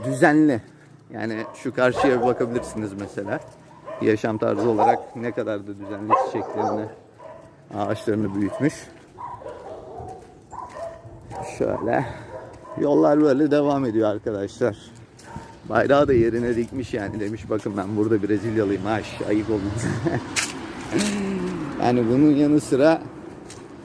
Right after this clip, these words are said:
bugün pazar. Buranın sakin olması pazara mı dair? Yok. Buranın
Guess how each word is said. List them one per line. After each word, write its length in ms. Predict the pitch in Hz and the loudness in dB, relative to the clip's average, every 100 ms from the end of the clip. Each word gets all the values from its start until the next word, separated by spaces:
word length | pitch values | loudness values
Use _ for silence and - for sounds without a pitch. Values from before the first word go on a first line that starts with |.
| - - - - - - - - - - 107 | -16 -16 -16 -16 -16 -14 -12 -12 -12 -8 0
bugün 540 | 110 127 147 160 156 - | 4 8 8 6 4 2
pazar. 380 | 139 131 135 - - - - - - - 120 - - - - | 2 4 2 0 -8 -16 -16 -18 -16 -12 -12 -12 -14 -14 -4
Buranın 320 | 135 135 139 | 4 6 6
sakin 420 | 131 156 131 123 143 | 4 4 4 4 2
olması 380 | 135 139 - | 2 -2 -2
pazara 400 | 139 131 131 135 | 0 0 2 0
mı 140 | 127 104 | 0 0
dair? 360 | 104 123 180 175 - | 2 4 2 0 0
Yok. 200 | 117 104 - | 2 2 -2
Buranın 460 | 131 127 131 131 | 0 2 2 0